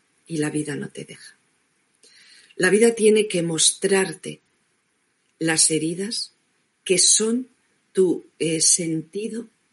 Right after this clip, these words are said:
de vida. Yo digo que la vida a veces es como un drama,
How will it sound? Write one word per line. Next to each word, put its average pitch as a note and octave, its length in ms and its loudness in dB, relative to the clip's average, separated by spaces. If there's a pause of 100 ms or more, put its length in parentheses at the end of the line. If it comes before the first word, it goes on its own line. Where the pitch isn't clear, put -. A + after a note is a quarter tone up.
(140)
de D3+ 180 0
vida. C#3+ 380 -8 (400)
Yo G3 140 4
digo A3 260 4
que F3 140 -4
la D#3 100 -2
vida F3+ 220 -4
a D#3+ 40 -4
veces F3 280 -4
es - 180 0
como E3+ 300 -4
un F3 200 -2
drama, C#3+ 460 -2